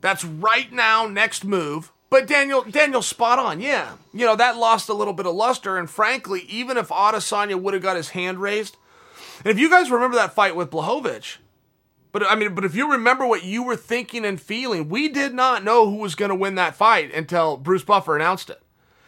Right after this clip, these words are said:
And it turns out those cards weren't even close, but, but for that moment when the fight was over, it was very clear that Jan had won two rounds. But we were sitting back scratching your head, go, "Well, did Izzy bank the first three?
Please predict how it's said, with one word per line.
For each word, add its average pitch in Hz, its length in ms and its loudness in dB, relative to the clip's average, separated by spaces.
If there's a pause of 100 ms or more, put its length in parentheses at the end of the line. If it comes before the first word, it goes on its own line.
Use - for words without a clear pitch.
(160)
And 185 140 -2
it 175 80 -8
turns 247 280 2
out 208 180 4
those 196 160 -4
cards 214 360 2
weren't 185 200 0
even 156 180 -6
close, 214 560 0
but, - 300 -6 (400)
but 190 160 0
for 269 320 0
that 269 220 2
moment 254 260 0
when 202 120 -8
the 175 60 -10
fight 214 280 0
was 180 160 -8
over, 214 280 2
it 190 60 -6
was 170 160 -4
very 214 380 -2
clear 262 400 -6
that 208 180 -8
Jan 214 260 0
had 185 200 -6
won 190 220 -2
two 277 240 -2
rounds. 139 480 -2 (680)
But 151 80 -10
we 202 100 -10
were 277 140 -4
sitting 277 320 -6
back 240 180 0
scratching 240 440 -2
your 208 100 -2
head, 226 120 0
go, 185 120 -6
"Well, 190 100 -2
did 180 200 -4
Izzy 233 320 -2
bank 202 400 -6
the 180 100 -10
first 202 380 -8
three? 202 420 -8